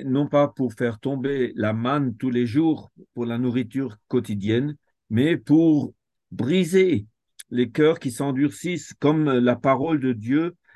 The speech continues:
euh, si Moïse avait obéi, aurait simplement, euh, fait que le rocher donne de l'eau. Eh bien, euh, cette parole, euh, dans le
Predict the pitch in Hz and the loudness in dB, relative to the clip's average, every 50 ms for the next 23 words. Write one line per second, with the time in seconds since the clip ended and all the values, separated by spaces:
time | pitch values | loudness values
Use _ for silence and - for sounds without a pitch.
0 | _ _ _ - - - - 113 113 113 110 107 107 104 101 104 - 135 127 131 | _ _ _ -18 -10 -6 -6 -4 -2 -2 -2 -2 -2 -2 -4 -4 -4 -2 0 2
1 | 143 147 160 165 156 139 139 123 113 123 123 131 131 113 123 120 123 143 160 180 | 4 4 4 2 2 0 -2 -2 -2 -2 0 0 -2 0 2 0 0 0 -2 -8
2 | 185 - _ _ _ _ _ _ - - 123 110 117 135 147 151 - - - - | -12 -14 _ _ _ _ _ _ -4 -2 -2 0 0 -2 -2 -4 -6 -10 -10 -8
3 | 147 147 131 139 143 143 151 156 165 170 160 - - _ _ - - 127 110 110 | -6 -6 -2 -2 -2 0 0 -2 -2 -4 -8 -10 -14 _ _ -12 -8 -6 -4 -2
4 | 110 107 101 - - - - _ _ 151 156 160 156 - 135 123 123 120 117 113 | -2 -2 -4 -6 -12 -18 -20 _ _ 2 2 2 4 4 4 6 6 6 6 4
5 | 110 104 110 135 170 175 160 - - 151 147 151 151 151 123 107 104 117 143 147 | 4 2 2 2 2 2 0 0 0 0 2 2 0 -2 -6 -6 0 2 4 4
6 | 156 160 147 120 139 135 131 123 123 123 143 143 - _ _ _ - 113 104 101 | 4 2 0 -2 -2 0 2 2 2 2 0 -2 -6 _ _ _ -10 -8 -8 -6
7 | 107 123 135 147 151 143 - - _ _ - - - 113 101 98 95 - - 123 | -6 -4 -4 -4 -6 -8 -12 -18 _ _ -20 -12 -8 -6 -6 -6 -8 -4 -2 -2
8 | 120 107 - - 135 131 117 113 120 127 147 160 156 143 - _ _ _ _ - | -2 -2 0 2 2 2 4 4 2 4 4 2 0 -4 -6 _ _ _ _ -8
9 | 107 107 107 104 104 101 98 95 95 101 104 107 104 104 104 104 127 139 135 131 | -6 -4 -2 -2 -2 -2 -4 -6 -6 -10 -12 -12 -12 -10 -6 -4 -2 -2 0 0
10 | 123 120 113 110 110 117 123 - 113 107 107 107 104 | 0 0 0 -2 -4 -6 -8 -8 -8 -8 -8 -10 -10